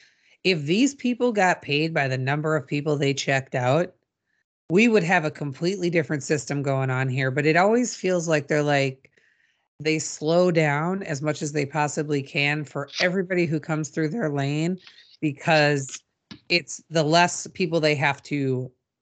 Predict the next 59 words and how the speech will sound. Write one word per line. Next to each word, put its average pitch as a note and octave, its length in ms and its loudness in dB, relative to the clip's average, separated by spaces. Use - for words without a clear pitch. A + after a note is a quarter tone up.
run F3 360 2
through E3 640 -4
and, D3 320 -2
and D3+ 180 -4
ring D#3+ 180 -2
up D3+ 100 -4
their D#3 140 -4
groceries, E3 480 -4
the D3+ 100 0
less D3+ 260 0
work C#3 360 0
they C3+ 140 0
have B2+ 220 -2
to - 100 -10
do. C3 100 -2
I'm B2+ 100 -2
like, C3+ 160 -2
"Oh F3 80 2
my G3 140 4
God, E3+ 320 2
can D#3+ 160 -10
we D#3+ 80 -6
change F3 260 -8
the E3 80 -10
structure C#3+ 460 -8
here E3+ 180 -6
so D#3+ 140 -12
we D3 120 -8
can C#3 200 -8
move D3 240 -4
faster?" D3 360 -4
But D3+ 280 -6
I, F3+ 200 0
it F3 220 -4
always F#3+ 400 2
reminds D#3+ 300 -2
me D#3+ 80 -2
of D3 80 -4
that D3 240 -2
at C#3+ 100 -6
the C#3+ 80 -8
post G#3 320 0
office A#3+ 320 0
and D#3+ 100 -2
at D#3 80 -2
the D#3+ 80 -2
grocery C3+ 380 -4
store, B2+ 200 -16
where C#3 80 -10
I'm C#3 100 -6
like, C3+ 240 -6
"We F3 80 0
need G3+ 80 4
to F3 80 0
change F#3+ 300 0
how E3+ 100 2
we're D3 140 -2
compensating C3+ 520 -2
people." C3 380 -10